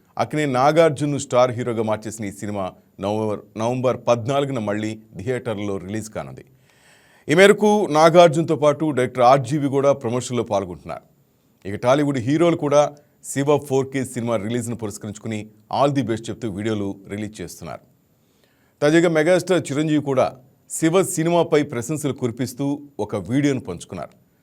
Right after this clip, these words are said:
"శివ సినిమా చూసి నేను పూర్తిగా ఆశ్చర్యపోయాను. అది సినిమా కాదు, ఒక విప్లవం, ఒక ట్రెండ్ సెట్టర్. శివ తెలుగు సినిమాకు కొత్త నిర్వచనం చెప్పింది, కొత్త ఒరవడికి నాంది పలికింది. ఆ సైకిల్ చైన్ సీన్ అయితే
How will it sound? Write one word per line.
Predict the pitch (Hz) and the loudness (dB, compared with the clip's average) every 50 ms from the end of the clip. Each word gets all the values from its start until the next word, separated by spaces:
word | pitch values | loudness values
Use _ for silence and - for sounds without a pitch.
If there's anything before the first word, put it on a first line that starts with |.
| _ _ _ _ _ _ - | _ _ _ _ _ _ -8
"శివ | - - 180 170 220 | -4 -2 0 2 2
సినిమా | 220 220 180 175 180 190 190 180 - 165 | 0 0 0 0 4 4 4 2 2 0
చూసి | 160 135 - 180 | -4 -4 -4 -4
నేను | 165 156 143 | -4 -4 -4
పూర్తిగా | - - 160 165 - - 175 151 175 160 | -4 -4 -6 -6 -4 -4 0 2 2 2
ఆశ్చర్యపోయాను. | 143 135 - 160 139 - 127 101 80 - - _ _ _ _ _ - | 2 2 -2 -4 -4 -4 -4 -4 -6 -8 -12 _ _ _ _ _ -12
అది | - 101 104 104 | -12 -12 -10 -12
సినిమా | - - 123 131 147 165 170 160 | -8 -6 -4 -2 0 2 0 2
కాదు, | 160 - 151 151 143 147 156 156 135 - - _ - | 2 4 4 4 4 2 0 -4 -6 -10 -16 _ -12
ఒక | 101 - - | -8 -6 -6
విప్లవం, | 101 85 104 113 110 127 143 143 135 135 139 135 - - - _ _ _ - | -6 -6 -6 -8 -6 -6 -4 -2 0 -2 -2 -4 -10 -18 -20 _ _ _ -10
ఒక | 110 135 | -6 -6
ట్రెండ్ | 131 - - 143 165 175 196 185 | -6 -4 0 2 2 2 2 0
సెట్టర్. | - - - 165 165 160 - 180 156 - - - - _ _ _ _ _ _ _ - | -2 0 2 2 2 4 4 2 2 2 0 -4 -14 _ _ _ _ _ _ _ -8
శివ | - - 180 175 196 196 | -2 0 4 4 6 4
తెలుగు | 190 196 175 180 196 190 190 196 | 4 4 4 4 4 2 0 -2
సినిమాకు | 139 - 175 170 175 175 185 185 180 180 | -2 -2 -2 0 2 4 4 4 2 0
కొత్త | 147 - 151 147 - 170 | 0 0 0 2 2 0
నిర్వచనం | 151 143 143 160 170 165 170 165 151 | 0 2 2 2 0 0 0 -4 -4
చెప్పింది, | 127 - 135 127 - 139 110 78 65 - - _ _ _ _ _ _ _ | -4 -4 -6 -4 -4 -4 -6 -6 -8 -14 -20 _ _ _ _ _ _ _
కొత్త | - 147 143 147 175 | 0 0 2 4 2
ఒరవడికి | 160 143 151 160 180 196 208 208 - 214 | 4 6 6 6 6 6 4 4 0 -2
నాంది | 170 151 147 147 160 180 180 156 170 | 0 2 2 4 4 4 4 2 0
పలికింది. | 170 156 143 151 143 151 127 90 - - - _ _ _ _ _ _ - | 2 0 0 0 0 -2 -4 -4 -8 -12 -20 _ _ _ _ _ _ -8
ఆ | - 113 113 | -4 -4 -4
సైకిల్ | 113 - - 151 165 180 175 185 185 170 - - - | -4 -2 2 2 2 2 2 0 0 0 -2 -2 0
చైన్ | 156 156 160 147 | 0 0 0 -2
సీన్ | 151 - - 160 165 160 | -4 -4 -4 -2 0 0
అయితే | 147 139 143 160 135 95 - | 0 0 0 0 -2 -2 -4